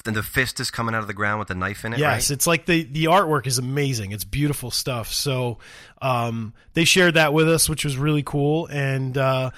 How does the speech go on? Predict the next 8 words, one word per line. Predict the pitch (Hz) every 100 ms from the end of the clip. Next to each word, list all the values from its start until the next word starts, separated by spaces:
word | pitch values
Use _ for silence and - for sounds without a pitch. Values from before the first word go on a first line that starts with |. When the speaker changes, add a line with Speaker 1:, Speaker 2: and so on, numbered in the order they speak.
| - -
Speaker 2:
they've | 175
got | 226 202
some | 202 170
really | 170 175 196
cool | - 185 165 160
songs | - 180 180 202 185 -
on | 160 139
there, | 135 131 135